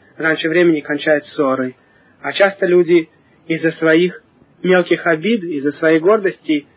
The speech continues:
не могут очень долго помириться и вредят друг другу только потому, что второй его обидел. Когда можно просто простить и, и снять еще одну беду со своих плеч.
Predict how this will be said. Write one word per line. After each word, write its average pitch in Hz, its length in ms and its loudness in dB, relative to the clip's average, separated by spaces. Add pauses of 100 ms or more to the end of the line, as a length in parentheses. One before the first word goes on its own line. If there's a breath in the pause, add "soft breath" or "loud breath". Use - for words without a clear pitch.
(160)
не 165 120 0
могут 175 340 2
очень 165 220 -2
долго 170 240 2
помириться 156 640 0
и 139 100 -2
вредят 139 400 -4
друг 156 180 -6
другу 139 460 -2 (300 soft breath)
только 143 200 -6
потому, 160 340 0
что - 140 -8
второй 156 320 0
его 147 140 0
обидел. 131 500 -4 (260)
Когда 151 260 -2
можно 175 260 0
просто 185 300 0
простить 202 520 -4 (160)
и, 151 140 -8
и 160 140 -6
снять 196 400 2
еще 175 260 0
одну 165 180 0
беду 151 300 -2
со - 140 -10
своих 143 340 -6
плеч. 127 460 -10